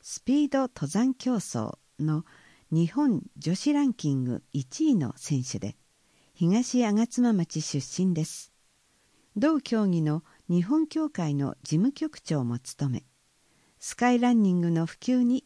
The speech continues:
励んでいます。遊び、真田丸。町は二十八年エヌエイチケー大河ドラマ、真田丸放映決定に沸いています。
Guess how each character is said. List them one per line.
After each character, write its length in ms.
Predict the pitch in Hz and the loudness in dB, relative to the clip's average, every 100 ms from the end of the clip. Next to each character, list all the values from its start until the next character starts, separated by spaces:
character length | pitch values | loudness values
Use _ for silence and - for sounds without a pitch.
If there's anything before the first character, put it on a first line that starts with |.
| _ - | _ -10
励 280 | 135 135 220 | -4 -2 0
ん 80 | |
で 100 | 247 | -2
い 100 | 127 | -4
ま 120 | 117 135 | -6 -10
す。 220 | - - _ _ _ _ _ _ _ _ _ _ _ _ _ _ _ _ _ - | -12 -18 _ _ _ _ _ _ _ _ _ _ _ _ _ _ _ _ _ -6
遊 320 | 139 - 208 | -6 -4 -4
び、 200 | 180 - _ _ _ _ _ _ _ | -2 -6 _ _ _ _ _ _ _
真 400 | - - 151 254 | -10 -2 0 0
田 140 | 294 277 | 2 0
丸。 260 | 147 - - _ _ _ _ _ _ _ _ _ - | 0 -4 -14 _ _ _ _ _ _ _ _ _ -2
町 320 | 185 - 330 | -2 0 0
は 220 | 226 185 - _ - | 0 -2 -8 _ 0
二 160 | 269 | 2
十 220 | 302 240 208 | 4 2 0
八 320 | 190 196 254 | -2 -2 2
年 300 | 214 156 - _ _ | 2 0 -4 _ _
エ 100 | 180 | 2
ヌ 120 | 208 | 4
エ 40 | 254 | 4
イ 40 | 254 | 2
チ 160 | - | -4
ケ 200 | - 240 | -2 0
ー 40 | 185 | 0
大 260 | 175 202 | 0 2
河 140 | 262 247 | 2 2
ド 140 | 240 | 2
ラ 140 | 202 | 0
マ、 180 | 135 123 - _ _ | -2 -4 -10 _ _
真 380 | - 143 175 277 | -4 0 0 0
田 140 | 330 | 2
丸 360 | 262 170 135 - _ | 2 2 -2 -8 _
放 260 | - 170 262 | -2 2 4
映 160 | 254 | 2
決 240 | 247 226 - | 0 -6 -6
定 220 | - 208 196 | -4 0 0
に 200 | 196 - | -2 -4
沸 200 | - 117 | -8 -4
い 60 | 151 | -4
て 140 | - | -2
い 120 | 185 160 | 0 0
ま 100 | 143 | -2
す。 280 | - - | -6 -16